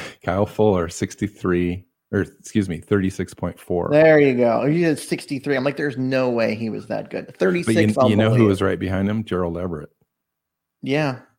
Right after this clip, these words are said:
Speaker 2: What happened? Like, the tight ends disappeared in this game. They just
Speaker 1: Yeah.
Speaker 2: completely
Speaker 1: Well, that's, that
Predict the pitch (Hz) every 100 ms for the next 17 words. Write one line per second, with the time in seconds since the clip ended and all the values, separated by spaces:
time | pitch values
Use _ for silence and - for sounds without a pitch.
0 | _ _ 185 240 359 415 - 185 185 -
1 | - 190 185 202 214 233 220 170 190 196
2 | 190 - - 269 330 - 139 135 127 -
3 | 120 90 64 - _ _ _ _ - 92
4 | 92 104 95 - - 107 104 120 -